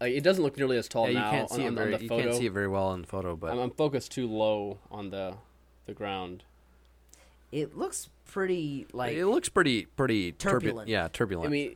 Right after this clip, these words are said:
Speaker 2: yeah, that's a good word.
Speaker 1: y-, you couldn't have taken, like, a twenty-foot boat. I, I, I would have been very, very scared with a
Speaker 2: Mm.
Speaker 1: twenty si-, twenty-foot boat, which
Speaker 3: What
Speaker 1: is
Speaker 3: about,
Speaker 1: a
Speaker 3: what
Speaker 1: decent,
Speaker 3: about,
Speaker 1: decent sized fishing boat.
Speaker 3: what
Speaker 2: Yeah.
Speaker 3: about a raft?
Speaker 1: Well,
Speaker 3: Ooh,
Speaker 1: it depends
Speaker 3: what
Speaker 1: on the
Speaker 3: if
Speaker 1: size.
Speaker 2: Rafts can't flip.
Speaker 3: Okay, you, you've been out on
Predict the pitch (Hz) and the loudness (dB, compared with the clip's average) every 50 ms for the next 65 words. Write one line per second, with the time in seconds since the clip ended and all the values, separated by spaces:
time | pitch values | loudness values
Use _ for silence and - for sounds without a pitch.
0 | - - - 95 90 90 - - 101 90 90 90 87 85 82 - - - - - | -12 -12 -8 -8 -6 -6 -8 -8 -10 -8 -8 -8 -8 -8 -10 -12 -18 -20 -20 -20
1 | - - _ _ _ - 185 190 - - 196 190 214 - - 285 254 240 208 160 | -20 -20 _ _ _ -10 -10 -8 -4 0 0 2 2 4 4 4 6 6 4 2
2 | - - 165 160 151 - 160 143 135 123 120 117 - - - 127 - - - 185 | 2 0 -2 0 0 0 0 0 0 0 -2 -4 -4 -6 -8 -8 -6 -2 2 4
3 | 226 254 - - 196 151 107 - 120 117 123 139 - - - - - - - - | 4 4 4 2 0 0 0 2 4 4 4 4 0 -2 -10 -18 -18 -20 -20 -20
4 | - - - - - - - - 135 139 127 107 98 90 107 147 147 143 156 160 | -20 -20 -20 -20 -20 -8 -4 -2 -2 -2 -2 -4 -4 -2 0 2 4 6 6 6
5 | 160 147 139 127 120 110 113 120 123 139 135 123 117 104 104 107 104 101 101 - | 6 6 4 2 0 0 -4 2 4 6 6 6 4 2 0 0 0 0 -2 -4
6 | - - 110 104 101 98 92 107 101 - 104 104 87 85 85 123 120 117 110 - | -4 -2 0 0 0 -2 -4 -6 -4 -2 -2 -2 -2 -2 -2 0 0 -2 -2 -2
7 | 120 110 - - 110 - 135 120 113 - 98 82 - - 92 - 117 147 180 202 | -2 -4 -4 -4 -4 -4 -4 -2 -2 -4 -6 -8 -8 -8 -6 -2 2 4 6 8
8 | 220 208 156 139 143 190 220 226 214 180 147 - - 240 214 202 160 - 151 127 | 8 6 6 6 6 6 6 6 6 4 2 4 4 4 6 6 6 6 6 4
9 | - - 131 117 - 95 87 87 82 80 - - - - 220 214 180 156 131 117 | 4 0 -2 -2 -2 -4 -8 -8 -8 -8 -8 -6 -4 0 0 2 2 0 0 -2
10 | 117 107 101 95 85 80 - - - - - _ _ _ _ - - - - - | -4 -4 -4 -4 -6 -8 -10 -16 -20 -20 -20 _ _ _ _ -20 -20 -20 -20 -20
11 | - _ - _ _ _ _ _ _ _ _ _ _ _ - 151 151 147 139 - | -20 _ -20 _ _ _ _ _ _ _ _ _ _ _ -2 2 4 4 6 4
12 | 185 131 - - - 135 - - 185 165 180 185 208 311 349 - - - - 202 | 2 0 -6 -8 -14 -6 -2 0 2 4 6 8 8 8 8 6 4 4 4 4
13 | 190 180 151 131 - - - 131 123 113 - - 151 190 180 156 131 - - - | 4 4 4 2 0 -2 2 4 4 4 2 2 2 2 2 2 2 -2 -6 -12
14 | - 160 190 180 156 185 214 226 208 - 226 208 - 123 151 151 156 143 - 131 | -10 -8 -8 -8 -8 -8 -8 -6 0 2 2 2 4 4 2 2 2 2 0 -2
15 | 139 135 127 123 113 | -2 -2 -2 -4 -6